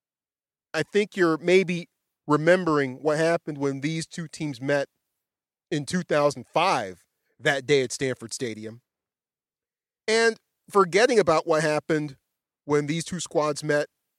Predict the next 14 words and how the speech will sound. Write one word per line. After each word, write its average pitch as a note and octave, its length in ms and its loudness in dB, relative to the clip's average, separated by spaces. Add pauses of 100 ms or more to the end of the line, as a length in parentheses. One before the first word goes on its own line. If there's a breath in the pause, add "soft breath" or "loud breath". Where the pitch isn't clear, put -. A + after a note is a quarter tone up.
(260)
in F#3 140 -2
two G3 140 -8
thousand F3 420 0
fourteen, F#3 640 -2 (1000)
when A#2+ 160 -10
Stanford E3 480 -4
made C3 320 -6
very F#3 240 0
quick D3 280 -8
work D3+ 240 0
of B2 120 -8
the A#2+ 140 -8
Aggies C#3 520 -4
and, B2 160 -12